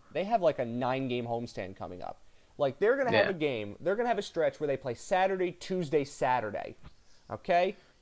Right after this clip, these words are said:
Speaker 1: The Saturday game is Nashville. The Tuesday game is Minnesota. They stink. And then the Saturday game is Columbus.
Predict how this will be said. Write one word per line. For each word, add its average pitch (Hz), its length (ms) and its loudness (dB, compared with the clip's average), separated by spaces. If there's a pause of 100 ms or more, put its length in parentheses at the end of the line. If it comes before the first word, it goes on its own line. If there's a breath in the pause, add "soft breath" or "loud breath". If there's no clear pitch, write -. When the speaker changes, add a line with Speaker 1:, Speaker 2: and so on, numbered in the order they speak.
(120)
Speaker 1:
The 143 100 0
Saturday 247 420 6
game 208 240 0
is 165 100 -2
Nashville. 139 760 0
The 123 80 -6
Tuesday 226 420 -2
game 196 240 -2
is 143 100 -4
Minnesota. 143 720 0 (100)
They 117 140 -2
stink. 113 540 -4 (280 soft breath)
And 151 200 0
then 151 120 -4
the 147 80 -4
Saturday 180 600 0
game 156 200 -2
is 143 120 -6
Columbus. 120 640 -6